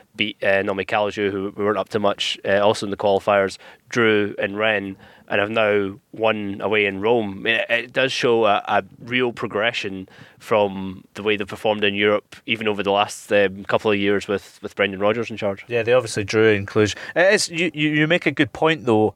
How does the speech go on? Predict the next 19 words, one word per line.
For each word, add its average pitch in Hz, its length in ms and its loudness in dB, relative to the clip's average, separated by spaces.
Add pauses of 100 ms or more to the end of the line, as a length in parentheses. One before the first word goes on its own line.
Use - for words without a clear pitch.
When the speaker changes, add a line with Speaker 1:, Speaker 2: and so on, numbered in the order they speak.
(120)
Speaker 2:
Under 135 200 0
Brendan 120 380 0
Rodgers, 117 420 2
it 117 80 -2
was 113 160 -2
never 131 360 2
convincing 123 720 -2
in 131 180 -2
Europe. 123 300 2 (340)
Are 175 300 4
Celtic 151 520 0
playing 131 340 -2
better 135 420 2
football 120 560 4
in 123 200 0
Europe 117 380 2
under 113 300 0
Neil 107 200 -2
Lennon? 98 360 -2